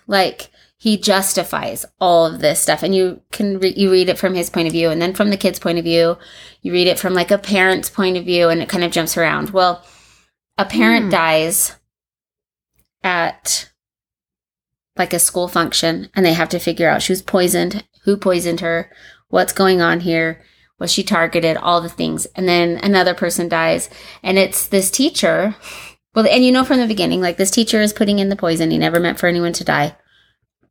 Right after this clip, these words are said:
Speaker 1: Oops, I gave you too much.
Speaker 2: Uh.
Speaker 1: Meant to make you sick. La-di-da. So funny.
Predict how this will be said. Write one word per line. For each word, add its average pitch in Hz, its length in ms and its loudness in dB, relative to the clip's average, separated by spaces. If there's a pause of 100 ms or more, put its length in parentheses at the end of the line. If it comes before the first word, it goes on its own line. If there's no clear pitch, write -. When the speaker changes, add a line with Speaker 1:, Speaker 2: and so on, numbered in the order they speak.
(140)
Speaker 1:
Oops, 240 280 0
I 220 40 0
gave 214 220 2
you 220 80 0
too 226 160 0
much. 170 460 -2 (260)
Speaker 2:
Uh. 277 200 0 (140)
Speaker 1:
Meant 202 260 2
to 208 60 -2
make 208 160 0
you 214 60 -4
sick. - 440 0 (380)
La-di-da. 170 520 0 (240)
So 208 480 2
funny. 175 600 -2